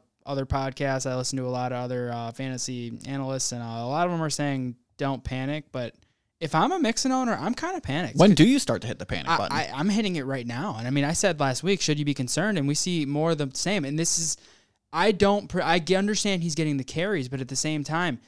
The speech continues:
Speaker 1: he is not being utilized in the pass game. Giovanni Bernard is completely dominating that. Giovanni, G-, I,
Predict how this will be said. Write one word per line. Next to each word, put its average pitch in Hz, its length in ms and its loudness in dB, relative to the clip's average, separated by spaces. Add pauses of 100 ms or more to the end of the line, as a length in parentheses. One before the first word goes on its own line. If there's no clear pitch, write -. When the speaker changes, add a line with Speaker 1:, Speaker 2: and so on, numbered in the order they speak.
(340)
Speaker 1:
he 190 260 -2
is 160 120 2
not 143 320 2
being 143 220 0
utilized 131 400 0
in 120 60 -4
the 117 60 -8
pass 117 280 -6
game. 110 220 -8
Giovanni 160 440 0
Bernard 135 460 0
is 131 180 -2
completely 156 760 -2
dominating 127 600 -2
that. 120 160 -6
Giovanni, 320 580 4
G-, 208 280 0
I, 175 200 0